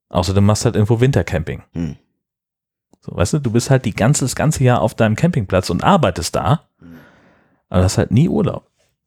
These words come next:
Speaker 1: Weil du arbeiten musst, wenn die anderen alle Urlaub machen, die Arschgeigen. Das heißt, von April bis Oktober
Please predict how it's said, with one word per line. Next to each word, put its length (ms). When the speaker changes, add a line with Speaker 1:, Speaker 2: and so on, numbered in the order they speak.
Speaker 1:
Weil 240
du 200
arbeiten 360
musst, 300
wenn 360
die 160
anderen 280
alle 180
Urlaub 300
machen, 320
die 120
Arschgeigen. 560
Das 120
heißt, 180
von 200
April 640
bis 180
Oktober 580